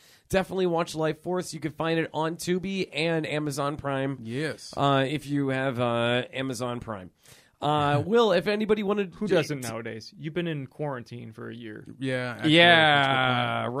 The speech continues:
Speaker 1: right?
Speaker 3: have Amazon Prime, you're kinda fucking up.
Speaker 1: Uh, Will, if anyone wants to email us, they can email us at
Speaker 2: damn that scary pod at gmail dot com. Please email us, like, any suggestions or comments or any, like, bu-, bullshit,
Speaker 1: I know
Speaker 2: because
Speaker 1: we
Speaker 2: we
Speaker 1: got
Speaker 2: don't,
Speaker 1: some,
Speaker 2: uh, I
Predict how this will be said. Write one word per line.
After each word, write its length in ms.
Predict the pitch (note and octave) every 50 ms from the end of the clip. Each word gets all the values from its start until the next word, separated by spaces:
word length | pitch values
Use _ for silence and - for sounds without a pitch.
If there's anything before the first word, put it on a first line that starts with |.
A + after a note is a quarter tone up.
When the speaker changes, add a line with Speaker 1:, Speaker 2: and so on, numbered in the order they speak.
| D#3 E3+
Speaker 1:
right? 100 | F3+ F3+
Speaker 3:
have 100 | E3 D#3+
Amazon 360 | D#3+ D#3+ D3+ C3+ D3 C3+ A#2+
Prime, 340 | - - C#3 C#3 C#3 B2+ B2+
you're 100 | C3 B2
kinda 360 | - - D4 E4 D#4 B3+ - _ - -
fucking 200 | - - D3 -
up. 180 | A3 G#3 - _ _ _ - - B2 - - - - - -
Speaker 1:
Uh, 480 | B2+ C#3+ C#3+ C#3+ C3+ C3 B2+ A#2+ A#2+ A#2 - _ _ _ -
Will, 340 | D#3+ F#3 B3 B3 G3 - - -
if 140 | E3 D#3
anyone 280 | F3+ G3 G#3 A3+ A3+ A3+
wants 140 | A3 A3 A3
to 160 | - C#3+ F3
email 280 | G#3 G#3+ A3+ A3+ A3+ A3+
us, 260 | A#3 A#3+ A#3 A#3 - - _ -
they 100 | E3+ E3
can 160 | - F3+ D3+
email 320 | E3+ F3 F3 F#3 F3+ F3+
us 240 | F3+ F3+ E3+ E3 -
at 460 | F3+ F#3 F#3+ G#3 A3+ - - - - - A#2+ A2+ - - _
Speaker 2:
damn 380 | - C#3+ C#3+ D3 C#3 C#3 C3+
that 200 | B2 C#3 C3+ B2
scary 360 | - - - C#3 C3 B2+ B2+ B2
pod 380 | - C#3+ C#3+ D3 C3+ B2 A#2 -
at 180 | B2 B2+ A#2+ A2+ G#2 G#2 _
gmail 460 | - C#3 D#3+ D#3+ C3+ A#2+ A#2 A2+ G#2+
dot 200 | G2+ - A2+ G#2+ -
com. 280 | - B2 A#2+ A2+ A2
Please 440 | - - - B3+ C4+ B3+ G3+ C3+ B2+
email 280 | C#3+ D#3 D3 C#3+ C3+ C3
us, 260 | B2+ B2 A#2+ - - _ _ - _ -
like, 140 | B2+ A2+ A#2
any 120 | C#3 C3+
suggestions 500 | A#2+ - A#2+ A2+ B2 B2 A2+ - C3 A2+
or 60 | A2+ A2
comments 420 | - - A#2+ A#2 A#2 A#2 A2 -
or 140 | A#2 A2 A2
any, 220 | A#2 A2+ A2 G#2 A2 - -
like, 160 | A2+ G#2+ G2+ _ _ _ _ _ _ _ _ _ _ -
bu-, 80 | G#2 G2 - _ _ _ _ -
bullshit, 400 | B2 A#2+ A#2+ - - B2 A#2+ A#2
Speaker 1:
I 60 | F#3+ G3+
know 120 | A#3 B3+
Speaker 2:
because 80 | B3 A#3+
Speaker 1:
we 60 | B3
Speaker 2:
we 40 | A3+
Speaker 1:
got 120 | B3 B3
Speaker 2:
don't, 100 | - -
Speaker 1:
some, 240 | - - A#3 A#3 A3+
Speaker 2:
uh, 40 |
I 40 | A3+